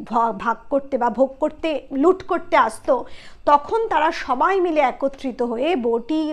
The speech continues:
দা, আহ, বাড়িতে যে সমস্ত অস্ত্র আছে, লাঠি টাঠি, সমস্ত কিছু নিয়ে তারা তাদের ওপর আক্রমণ করতো, চড়াও হতো। এভাবে তেভাগা আন্দোলন একটা বড় আকার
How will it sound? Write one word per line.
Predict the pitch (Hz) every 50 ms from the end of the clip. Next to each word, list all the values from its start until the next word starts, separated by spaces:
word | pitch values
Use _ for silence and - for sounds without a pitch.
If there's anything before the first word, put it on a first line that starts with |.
| 302 233 208
দা, | 202 240 226 202 185 240 233 262 269 294 330 339 - - - - - - - -
আহ, | 233 247 240 233 240
বাড়িতে | 226 254 262 277 269 339 320
যে | 240 247 269
সমস্ত | 262 - 359 349 381 415 415 - -
অস্ত্র | 302 277 277 277 - 311
আছে, | 294 269 262 262 320 302
লাঠি | 277 - - - - 294 294
টাঠি, | - 254 240 208 285 294
সমস্ত | 277 - - 302 311 403 494 - - 453
কিছু | 330 311 349 - - 320
নিয়ে | 277 262 277 359 -
তারা | - 254 277 269
তাদের | 269 233 214 220 233
ওপর | 247 240 359
আক্রমণ | 392 294 - - - 240 240 240 240
করতো, | 233 220 208 - 254
চড়াও | 208 - 277 262 254 202 214
হতো। | 226 214 - - - - - - - - - - - - - -
এভাবে | 427 403 415 523 523 508
তেভাগা | 508 427 277 285 285 254 269
আন্দোলন | 262 254 254 247 262 277 339 415 403
একটা | 370 - 359 339
বড় | 285 226 233 247 254 277
আকার | 269 233 226 - 233 262 285